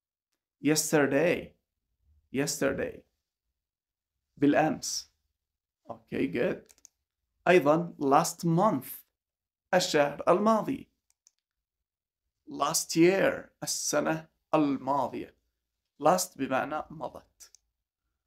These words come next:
Last week. الأسبوع الماضي. Last week. Ago. Ten days ago. أي مضت.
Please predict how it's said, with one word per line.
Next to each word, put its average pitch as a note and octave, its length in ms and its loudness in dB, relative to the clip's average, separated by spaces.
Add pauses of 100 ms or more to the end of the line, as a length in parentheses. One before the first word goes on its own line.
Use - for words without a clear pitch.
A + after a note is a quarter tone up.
(480)
Last D#3+ 520 2 (220)
week. - 540 0 (200)
الأسبوع B2+ 880 -6
الماضي. D3 600 -2 (180)
Last B2+ 420 -4 (160)
week. - 500 -20 (1300)
Ago. E3 640 2 (680)
Ten G#3+ 240 0
days E3+ 260 4
ago. D#3 520 4 (880)
أي C#3 280 -2 (100)
مضت. - 580 -2